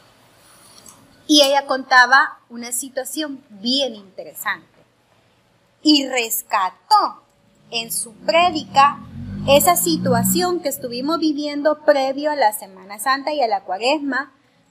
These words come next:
cuando el Congreso de Guatemala quería, ¿verdad?, hacer,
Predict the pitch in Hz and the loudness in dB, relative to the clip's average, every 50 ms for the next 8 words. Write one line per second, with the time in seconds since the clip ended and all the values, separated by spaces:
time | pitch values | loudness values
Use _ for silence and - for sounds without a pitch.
0 | - - - 311 311 330 339 359 359 349 302 233 240 262 269 262 - 233 233 226 | -10 -2 2 4 4 4 4 2 2 2 0 2 2 2 0 0 -2 -4 -4 -4
1 | 233 - - - 240 233 233 226 214 220 226 247 269 302 320 311 - 320 294 277 | -6 -6 -2 -2 0 0 -2 -4 -8 0 4 6 6 6 6 4 2 -2 0 0
2 | 254 247 233 214 208 208 - 196 190 190 196 226 254 294 330 349 349 302 269 262 | -2 -2 0 0 0 0 -2 -10 -18 -12 -6 -2 0 0 0 0 0 -2 -2 -4
3 | 269 - _ _ _ - 208 196 190 196 196 220 269 320 359 359 349 285 240 226 | -6 -8 _ _ _ -12 -10 -10 -10 -10 -6 0 2 4 6 6 4 2 0 -2
4 | 220 220 233 247 - - _ _ 185 185 165 160 180 196 262 320 381 - _ _ | -4 -4 -6 -8 -10 -14 _ _ -20 -20 -20 -14 -4 0 0 0 0 -2 _ _
5 | _ _ _ _ _ _ _ _ _ - 214 208 202 202 202 - - - 254 240 | _ _ _ _ _ _ _ _ _ -2 2 4 4 4 4 2 -2 -2 2 4
6 | 247 269 294 311 - | 4 4 4 2 -4